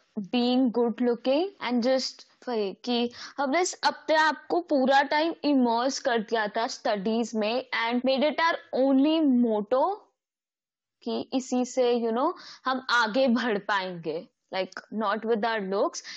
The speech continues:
It was something जो हमारे दिमाग में हमेशा चलता रहता था कि we can't be good looking and everything, but still we didn't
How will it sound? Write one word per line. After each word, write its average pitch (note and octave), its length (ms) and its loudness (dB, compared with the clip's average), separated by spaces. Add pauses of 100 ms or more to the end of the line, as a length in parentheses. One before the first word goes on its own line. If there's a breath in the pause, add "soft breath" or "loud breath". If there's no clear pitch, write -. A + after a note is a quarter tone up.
(220 loud breath)
It D#4 60 0
was G4 300 0
something D4 520 0
जो E4 460 0 (160)
हमारे C#4 400 0
दिमाग B3+ 420 2
में B3+ 160 0
हमेशा C#4 460 2
चलता A#3+ 560 0
रहता C#4 380 0
था D#4+ 160 0
कि F#4+ 240 2
we C4 220 2
can't C4 300 0
be C4+ 160 2
good A3+ 220 0
looking A#3 420 0
and B3 180 0 (100)
everything, A3 380 -2 (100)
but C#4+ 180 2 (320)
still F4+ 440 0 (180)
we C4 100 4
didn't C4+ 360 2